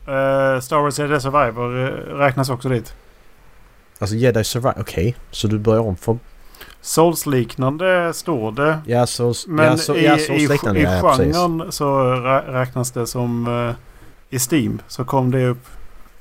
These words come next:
Speaker 1: Om jag gick in på
Speaker 2: Mhm, okej.
Speaker 1: ro-, rogue-aktigt och roguelite.
Speaker 2: Men jag kanske är helt fel vad en roguelite är då. Egentligen.
Speaker 1: Jedi
Speaker 2: Så det är
Speaker 1: Fallen
Speaker 2: så jag
Speaker 1: Order,
Speaker 2: har
Speaker 1: Elden
Speaker 2: tolkat
Speaker 1: Ring
Speaker 2: det.
Speaker 1: också med.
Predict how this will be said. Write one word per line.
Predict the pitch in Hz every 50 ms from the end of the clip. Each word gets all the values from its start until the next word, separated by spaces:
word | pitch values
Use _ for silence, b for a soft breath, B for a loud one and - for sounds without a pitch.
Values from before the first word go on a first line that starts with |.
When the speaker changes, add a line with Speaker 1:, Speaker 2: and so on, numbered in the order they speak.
| -
Speaker 1:
Om | - 131
jag | 127 127
gick | 127 127
in | 139 127 120
på | 131
Speaker 2:
Mhm, | 127 123 120 120 123 123 - 104 -
okej. | - - - - -
Speaker 1:
ro-, | 131 120 113 120 135 151 - 143 127
rogue-aktigt | 131 131 131 127 120 - - 117 - - - - - 107 - - - - - - _ _ _ - -
och | 127 120 127 - 151 131 110
roguelite. | 123 120 110 104 110 107 107 110 113 120 113 - - - - - - B B B B B B B B B B B B B B B B B
Speaker 2:
Men | - 156
jag | 151
kanske | - 87 78 73 120
är |
helt | 151 143 -
fel | - - 143 127 113
vad | 113 113
en | 110
roguelite | 113 120 110 101 101 101 101 98 95 - - - -
är | 71 67 - -
då. | - - - B B B B B B B B B - - - - - - - - - - - - - - - - - - - - - - -
Egentligen. | - 104 98 - 101 78 76 - - - - 143
Speaker 1:
Jedi | 147 151 143
Speaker 2:
Så | 143 -
det | 104 151
är |
Speaker 1:
Fallen | 147
Speaker 2:
så | 139 147
jag | 139 123 117
Speaker 1:
Order, | 123 127
Speaker 2:
har | 135 -
Speaker 1:
Elden | 175 165 151 135 135 131 127
Speaker 2:
tolkat | 127 127
Speaker 1:
Ring | 131 131
Speaker 2:
det. | 143
Speaker 1:
också | 147 - - - 143
med. | 139 135 135